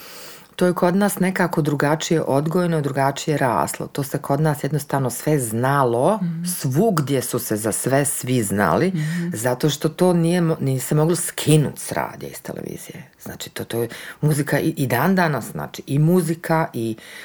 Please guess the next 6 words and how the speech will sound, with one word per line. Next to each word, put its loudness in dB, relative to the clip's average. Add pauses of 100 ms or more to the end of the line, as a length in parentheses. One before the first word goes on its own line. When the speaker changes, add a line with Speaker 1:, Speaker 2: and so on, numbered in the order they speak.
Speaker 1:
kompletna 2
kulturna 0
scena -2
je 0
u 0
medijima, 0